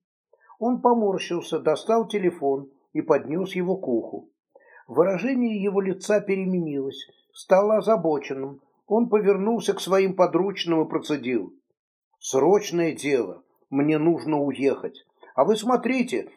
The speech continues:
чтобы она никуда не сбежала". "От нас не сбежит", самодовольно ответил один из близнецов, тот, что повыше. "Смотрите,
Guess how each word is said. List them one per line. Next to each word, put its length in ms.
чтобы 320
она 180
никуда 380
не 100
сбежала". 680
"От 240
нас 300
не 120
сбежит", 680
самодовольно 800
ответил 480
один 300
из 80
близнецов, 760
тот, 160
что 220
повыше. 580
"Смотрите, 760